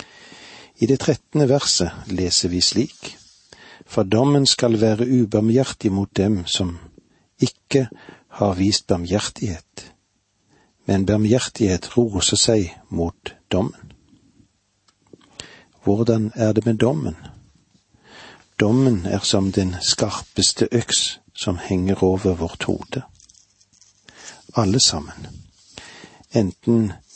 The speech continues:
vi er hedning som ateist, så frykter en for dommen. Det finnes ikke et eneste menneske på vår jord som på grunn av sin oppførsel og gode gjerninger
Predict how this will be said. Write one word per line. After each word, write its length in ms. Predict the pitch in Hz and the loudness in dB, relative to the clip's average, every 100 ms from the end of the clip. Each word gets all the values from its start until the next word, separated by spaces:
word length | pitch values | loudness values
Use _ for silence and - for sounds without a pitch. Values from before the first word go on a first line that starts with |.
| - - - | -20 -16 -2
vi 160 | 101 | 2
er 100 | 104 | 2
hedning 580 | 104 123 107 90 104 113 | 2 2 2 2 0 0
som 280 | - 98 87 - - _ - | 0 0 -4 -10 -20 _ -14
ateist, 840 | - 98 110 117 - - - - - _ _ _ _ _ _ _ _ _ - _ _ - _ - _ - | -10 -4 2 2 2 -2 -8 -10 -10 _ _ _ _ _ _ _ _ _ -20 _ _ -20 _ -20 _ -6
så 160 | - | -2
frykter 540 | 107 - 92 - 127 120 | -2 -4 -6 -4 0 0
en 100 | 87 | 0
for 200 | - 78 | -2 -2
dommen. 420 | - 87 - - - - _ _ _ - _ _ _ _ _ _ _ _ _ _ _ _ _ - - - - - - | 0 -2 -8 -20 -20 -20 _ _ _ -20 _ _ _ _ _ _ _ _ _ _ _ _ _ -20 -20 -20 -20 -10 -2
Det 100 | 123 | 2
finnes 400 | 135 127 151 - | 4 4 2 2
ikke 300 | 123 - 139 | 0 2 2
et 240 | 120 - | 0 0
eneste 680 | 135 127 98 104 - - 110 | 2 2 2 0 0 0 2
menneske 540 | 110 117 92 98 - 120 | 4 2 2 0 0 -2
på 180 | - 107 | 0 0
vår 180 | 107 | 2
jord 460 | 101 101 104 107 - | 0 0 -2 -4 -4
som 240 | - 95 | -2 -2
på 120 | 90 95 | 0 0
grunn 360 | 101 101 104 | 2 2 2
av 240 | 90 92 - | -2 -6 -8
sin 400 | - - 90 87 - - | -4 0 0 -2 -8 -4
oppførsel 880 | 107 _ - 120 113 - - 87 | -4 _ -4 -4 -2 -2 -2 -2
og 100 | 90 | -6
gode 320 | - 107 95 98 | -8 -2 0 4
gjerninger 520 | 113 92 80 113 | 4 2 -2 -4